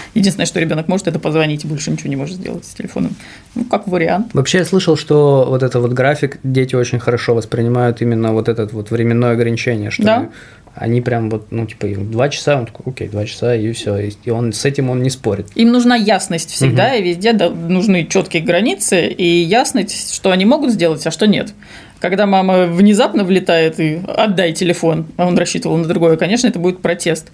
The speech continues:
Speaker 1: Если у него закончились два часа, он знает, что да, все, тут проблем не будет.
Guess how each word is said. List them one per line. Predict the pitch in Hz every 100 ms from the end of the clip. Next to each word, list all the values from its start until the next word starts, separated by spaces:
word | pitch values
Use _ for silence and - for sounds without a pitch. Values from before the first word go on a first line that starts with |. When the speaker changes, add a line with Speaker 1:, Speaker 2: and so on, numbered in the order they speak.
| - - -
Speaker 1:
Если | - 190 208
у | 190
него | 180 180
закончились | 190 190 180 180
два | 175 185
часа, | 185 - 269 415
он | 359 202 165
знает, | - 202
что | 202 -
да, | 160 202
все, | - 160 143 - - -
тут | 226 -
проблем | 175 165 175
не | 156
будет. | 208 -